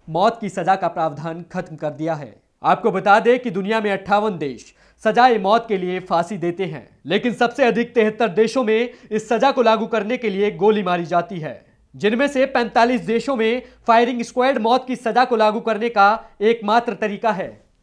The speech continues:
जहां तक फांसी का सवाल है, तो भारत सहित तैंतीस देशों में ये मृत्यु का एकमात्र तरीका है।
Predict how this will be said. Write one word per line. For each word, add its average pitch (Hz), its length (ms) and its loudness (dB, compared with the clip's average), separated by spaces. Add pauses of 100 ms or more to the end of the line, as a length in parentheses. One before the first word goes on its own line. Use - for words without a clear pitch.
(260)
जहां 185 260 -2
तक 233 200 -2
फांसी 208 340 -2
का 247 100 -2
सवाल 220 380 0
है, 240 100 0
तो 247 140 -4
भारत 208 340 -4
सहित 214 360 -6 (320)
तैंतीस 220 380 -2
देशों 220 340 2
में 208 260 -4 (220)
ये 214 100 0
मृत्यु 226 320 -4
का 226 140 2
एकमात्र 202 440 -2
तरीका 180 380 -2
है। 143 220 -12